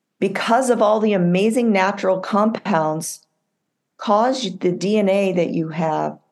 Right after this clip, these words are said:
to express in a different way. So you are, sometimes we can't do anything about the D N A we've inherited, but through our lifestyle choices, we can change how that D N A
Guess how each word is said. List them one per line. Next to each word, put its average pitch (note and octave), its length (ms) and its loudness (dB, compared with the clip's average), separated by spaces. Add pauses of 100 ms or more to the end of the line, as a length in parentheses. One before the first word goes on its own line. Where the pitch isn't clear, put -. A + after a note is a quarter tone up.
(160)
to F#3+ 140 -4
express E3+ 680 -2
in E3+ 80 -2
a D#3+ 80 -2
different D#3+ 400 -4
way. D3+ 460 -2 (340)
So - 200 -2
you A3+ 340 0
are, G#3+ 280 0 (120)
sometimes A3+ 720 0
we G3+ 140 -4
can't G3 380 -4
do F3+ 160 -2 (180)
anything G#3+ 720 0
about D3+ 600 0 (440)
the F#3 100 0
D F3 240 2
N E3 100 0
A D#3+ 180 2
we've D#3+ 220 -2
inherited, F3+ 680 0 (520)
but F3+ 180 2
through A#3 180 2
our A#3 140 2
lifestyle F#3+ 480 2
choices, G3+ 480 -2
we F#3 180 -2
can A3 200 0
change F#3+ 560 0
how E3+ 260 0
that F#3+ 260 0
D F3+ 140 -2
N F3 140 2
A D#3 380 -2